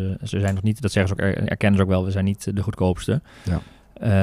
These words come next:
Speaker 1: maar je hebt wel met een Prime lidmaatschap, dat ook eerder over gehad, wel weer bepaalde voordelen. En dan kan het wel weer interessant zijn. Eh, echt in België dus, dus ook iets om rekening mee te houden. Ehm, en dat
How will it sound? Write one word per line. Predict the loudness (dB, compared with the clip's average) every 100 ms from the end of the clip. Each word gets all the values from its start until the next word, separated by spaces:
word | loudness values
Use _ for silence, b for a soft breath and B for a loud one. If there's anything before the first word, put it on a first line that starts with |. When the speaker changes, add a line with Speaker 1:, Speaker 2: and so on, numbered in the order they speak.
| 4
Speaker 1:
maar | 4
je | 4
hebt | 6
wel | 6
met | 6 4
een |
Prime | 4 4 6
lidmaatschap, | 4 2 0 2 0 0
dat | -2
ook |
eerder | 2 2
over | 2
gehad, | 0
wel | 2 2
weer | 2
bepaalde | 2 0 -2
voordelen. | -2 -2 0 -2
En | -2
dan | -2
kan | -2
het | -2
wel | -4
weer |
interessant | -6 -6 -8 -8
zijn. | -8 -10 -12 B B B B B
Eh, | -4 0
echt | 0 2
in |
België | 4 4 2
dus, | -2 -2
dus | -4 -4
ook |
iets | -2
om | 0
rekening | 0 0
mee | 0
te | 0 0
houden. | 0 0 -4
Ehm, | -2 -2
en | 0 0
dat | 0